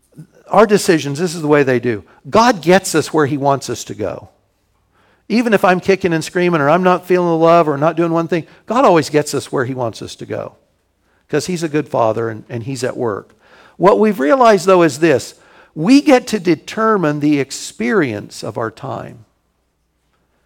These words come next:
We determine, uh, I, that, I enjoyed that because I was in fellowship with God and life was good. Or we realize, no, I was consumed with hatred, unforgiveness, stress, worry, anxiety,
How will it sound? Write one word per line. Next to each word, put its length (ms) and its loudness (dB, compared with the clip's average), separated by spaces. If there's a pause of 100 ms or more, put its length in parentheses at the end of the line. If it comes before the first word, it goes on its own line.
(320)
We 200 2
determine, 720 2
uh, 420 0 (200)
I, 140 -4
that, 320 -6 (140)
I 100 -4
enjoyed 460 -2
that 200 0
because 280 -4
I 80 2
was 100 0
in 120 -8
fellowship 500 -2
with 120 -8
God 280 0
and 80 -8
life 200 -2
was 140 -12
good. 340 -8 (600)
Or 100 2
we 120 4
realize, 340 4
no, 160 2
I 80 2
was 120 0
consumed 540 -4
with 320 -6 (380)
hatred, 640 -6
unforgiveness, 680 -6
stress, 720 -6
worry, 400 -4
anxiety, 640 -8